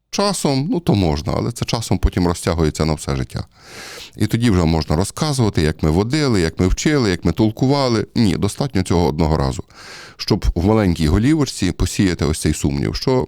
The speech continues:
ну, віра вірою, вірність вірністю, але часом, як треба,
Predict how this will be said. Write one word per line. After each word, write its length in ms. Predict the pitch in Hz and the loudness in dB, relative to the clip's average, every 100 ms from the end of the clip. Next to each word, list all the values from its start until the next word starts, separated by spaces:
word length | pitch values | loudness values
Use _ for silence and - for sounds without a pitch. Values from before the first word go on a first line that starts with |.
| - | -2
ну, 220 | 143 - - - - - - - | -4 -4 -10 -18 -18 -20 -20 -4
віра 320 | 151 190 165 | 0 2 2
вірою, 580 | 156 220 220 202 180 175 | 2 4 4 4 4 4
вірність 580 | 147 107 120 113 104 - | 2 2 4 4 2 2
вірністю, 520 | 190 175 160 - 127 | 2 2 0 0 -2
але 180 | 127 147 | 0 -2
часом, 480 | - 220 214 - 147 | 0 0 0 0 0
як 140 | 131 | 0
треба, 460 | - 180 170 143 | -2 -2 0 -2